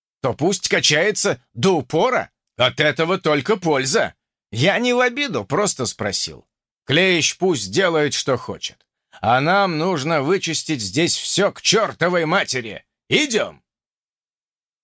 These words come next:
Большая часть отряда в итоге ушла к юго-западному побережью. Маленькая группа диссидентов отправилась в сторону центра. Я же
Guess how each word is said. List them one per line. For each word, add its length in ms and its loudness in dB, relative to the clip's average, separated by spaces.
Большая 500 0
часть 380 -2
отряда 520 -2
в 80 -2
итоге 320 -4
ушла 420 -2
к 80 -14
юго-западному 920 -2
побережью. 680 -6
Маленькая 560 0
группа 480 -2
диссидентов 800 -4
отправилась 580 0
в 60 -2
сторону 420 -2
центра. 560 -4
Я 340 0
же 220 -6